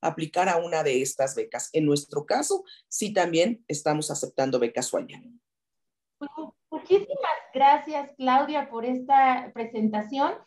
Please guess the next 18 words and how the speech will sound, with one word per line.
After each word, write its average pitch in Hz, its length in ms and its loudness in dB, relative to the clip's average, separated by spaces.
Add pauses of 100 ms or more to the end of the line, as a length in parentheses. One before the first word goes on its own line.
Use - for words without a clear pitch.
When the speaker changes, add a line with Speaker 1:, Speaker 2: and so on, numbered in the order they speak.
(140)
Speaker 2:
Desde 277 220 2
luego 392 280 4
que 311 100 -2
vamos 294 300 2
a 262 100 -4
subir 247 260 -2
a 285 80 2
nuestra 247 360 0
página 262 480 2
de 247 100 -2
International 226 760 0
Week 240 200 -8
los 262 180 0
testimonios 240 680 0
que 240 100 -6
nos 208 180 -2
están 240 340 -2
dando 247 480 0